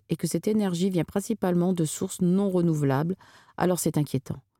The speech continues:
On a zéro transparence sur les vrais coûts pour la planète, a-t-elle déploré au sommet de Paris sur l'intelligence artificielle l'hiver dernier. Le problème commence à la base, dans les centres de données où se déroule l'entraînement et le déploiement des modèles d'I A grâce à des ordinateurs superpuissants,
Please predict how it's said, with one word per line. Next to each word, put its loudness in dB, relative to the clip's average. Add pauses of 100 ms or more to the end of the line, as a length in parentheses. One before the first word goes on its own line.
(320)
On 4
a 2
zéro 2
transparence 0
sur -2
les 2
vrais 0
coûts -2
pour -2
la 2
planète, -2 (220)
a-t-elle 0
déploré 0
au 2
sommet 0
de 0
Paris 0 (320)
sur -4
l'intelligence 0
artificielle -2
l'hiver 2
dernier. -2 (500)
Le 2
problème 0 (140)
commence 0
à 2
la 2
base, -4 (300)
dans 0
les 2
centres 0
de 2
données 2
où -8
se -2
déroule 0
l'entraînement 2
et 0
le 2
déploiement 0
des 2
modèles 2
d'I 2
A -2 (420)
grâce -2
à 0
des 2
ordinateurs 0
superpuissants, -2